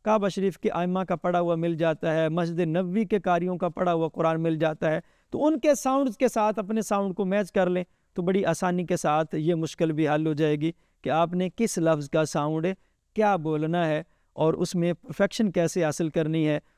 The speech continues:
तो परफेक्शन आप में आनी है मखारिज का लिहाज करके। तो साउंड्स फिर उसके बाद का मरहला है कि जब मखरज दुरुस्त होगा,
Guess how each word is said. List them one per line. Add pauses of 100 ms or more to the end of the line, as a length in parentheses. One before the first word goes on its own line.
(120)
तो
परफेक्शन
आप
में
आनी
है (380)
मखारिज
का
लिहाज
करके। (400)
तो
साउंड्स (380)
फिर
उसके
बाद
का
मरहला
है
कि
जब
मखरज
दुरुस्त
होगा,